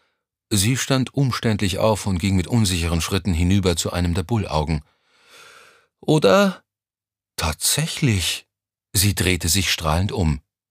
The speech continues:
„wir fahren wieder.“ „Äh, ist das wahr?“ Mommsen rappelte sich ebenfalls auf.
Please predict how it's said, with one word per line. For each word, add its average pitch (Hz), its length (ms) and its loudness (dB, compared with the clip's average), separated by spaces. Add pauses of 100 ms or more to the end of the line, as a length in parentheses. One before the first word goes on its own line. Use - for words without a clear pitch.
(220)
„wir 127 220 2
fahren 214 440 2
wieder.“ 107 440 2 (920)
„Äh, 180 140 -4 (100)
ist - 280 0
das 143 300 0
wahr?“ 82 400 -2 (600)
Mommsen 92 440 4
rappelte 95 400 0
sich 92 220 -6
ebenfalls 82 460 -2
auf. 82 320 -2